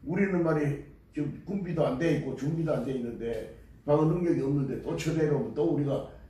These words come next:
밀려가는데 이 서울도 지킬 수가 없을 텐데 이거 안 된다." 그러니까 "그러면 한미 군사 동맹을 해가지고 저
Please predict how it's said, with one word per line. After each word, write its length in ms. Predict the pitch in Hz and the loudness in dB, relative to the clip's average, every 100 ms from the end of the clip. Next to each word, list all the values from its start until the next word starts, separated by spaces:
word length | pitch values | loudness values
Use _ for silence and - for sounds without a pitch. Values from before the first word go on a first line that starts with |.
| - | -2
밀려가는데 1120 | 135 160 165 - 131 123 117 107 110 104 - - - - - - - | 6 8 8 8 2 -4 -4 -6 -6 -8 -10 -16 -18 -18 -20 -18 -8
이 140 | 131 | -8
서울도 440 | - 170 170 151 | -4 -2 -2 -2
지킬 300 | 143 143 139 - | -4 -4 -4 -6
수가 240 | - - | -8 -8
없을 300 | - 135 107 | -8 -6 -4
텐데 580 | 110 - - 98 - - - - - - - - - | -4 -6 -8 -8 -8 -12 -16 -20 -20 -18 -18 -18 -10
이거 180 | - - | -8 -6
안 120 | - | -4
된다." 340 | 135 131 - - | 0 2 0 -2
그러니까 340 | 113 113 113 110 | -4 -4 -6 -6
"그러면 420 | 117 120 127 - - - - - - - - - - - - - | -4 -4 -4 -6 -12 -20 -20 -20 -20 -20 -20 -20 -20 -20 -20 -10
한미 420 | 120 123 127 123 | -4 0 0 -2
군사 300 | 131 135 - | -2 -2 -4
동맹을 580 | - 113 120 123 110 101 | -6 -6 -4 -4 -6 -6
해가지고 680 | 95 95 104 104 - - | -8 -8 -8 -8 -8 -10
저 80 | 110 | -8